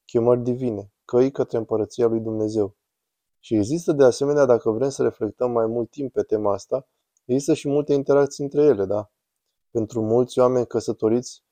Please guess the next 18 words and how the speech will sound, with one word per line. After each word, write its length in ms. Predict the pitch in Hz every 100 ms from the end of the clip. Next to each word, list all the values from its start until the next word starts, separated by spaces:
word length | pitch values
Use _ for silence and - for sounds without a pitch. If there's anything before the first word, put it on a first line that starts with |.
| _
când 160 | - 120
un 80 | 113
soț 260 | - 139
pleacă 320 | - 131 127 120
la 140 | 110
Domnul, 340 | 104 120 127
soțul 360 | 123 127 123 117
rămas, 460 | 110 101 113 - _ _ _ _ _
precum 280 | - 113 131
istoria 480 | 123 - 135 147 139
bisericii 520 | 120 104 127 131 131
ne 60 | 113
arată 320 | 110 120 123
ca 140 | -
fiind 240 | 107 117 113
ceva 240 | - 110
foarte 340 | 107 135 131 110
comun, 440 | 104 101 135